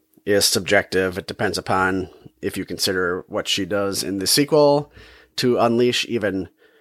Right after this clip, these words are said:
more powers. Uh, <laughs> um, but, uh, the sequel, let's not talk about that. Uh, yeah, so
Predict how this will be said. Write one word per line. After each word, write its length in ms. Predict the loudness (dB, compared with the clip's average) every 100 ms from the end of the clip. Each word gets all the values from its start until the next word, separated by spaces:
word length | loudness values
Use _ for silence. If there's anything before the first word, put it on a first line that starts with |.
| _ _ _ -12
more 360 | -4 2 4
powers. 720 | 6 6 6 6 4 2 0
Uh, 680 | -2 2 4 6 4 4 4 2 0 -2 -8 -2 -2
<laughs> 1000 | 2 0 0 -12 -12 -10 -14 -18 -14 -2
um, 540 | 2 4 4 0 -8 -14 _ _ _ _ _ _
but, 320 | 2 2 2
uh, 260 | 0 0 -2
the 140 | -4 0
sequel, 580 | 0 2 2 2 0 -4
let's 360 | -8 -2 -2
not 180 | -2 -4
talk 220 | -6 -8
about 240 | -10 -10 -8
that. 240 | -10 -10 _ -20 -20 -20 _ -6
Uh, 540 | 2 6 6 6 4 0 _
yeah, 360 | 4 4 4 2
so 680 | 4 6 6 8 6 4